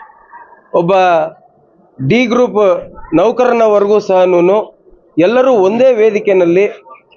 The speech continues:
ಒಂದೇ ಕ್ರೀಡಾಕೂಟವನ್ನ ಆಯೋಜನೆ ಮಾಡಬೇಕು ಎಂಬತಕ್ಕಂತಹ ಒಂದು ಮಹತ್ತರವಾದ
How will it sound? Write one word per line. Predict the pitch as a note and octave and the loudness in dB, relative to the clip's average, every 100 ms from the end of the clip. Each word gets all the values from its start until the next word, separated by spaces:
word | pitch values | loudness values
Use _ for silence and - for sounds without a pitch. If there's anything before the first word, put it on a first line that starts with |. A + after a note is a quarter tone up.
| - | -4
ಒಂದೇ | E3 G#3+ B3 | 0 2 0
ಕ್ರೀಡಾಕೂಟವನ್ನ | A#3+ F3+ A3 A#3+ A#3+ A3 G#3+ G3+ F#3+ | 0 -2 0 0 -2 -2 0 2 2
ಆಯೋಜನೆ | E3+ G#3 G#3 G#3 | 2 2 0 0
ಮಾಡಬೇಕು | G3 F#3 F3 F3 | 0 2 0 0
ಎಂಬತಕ್ಕಂತಹ | F3 E3 E3 E3 D#3+ E3 D#3+ | 0 0 -2 -2 0 0 0
ಒಂದು | D#3 D3+ | 0 0
ಮಹತ್ತರವಾದ | D3 F3+ F#3+ F#3+ F3 E3 | 0 0 0 0 0 2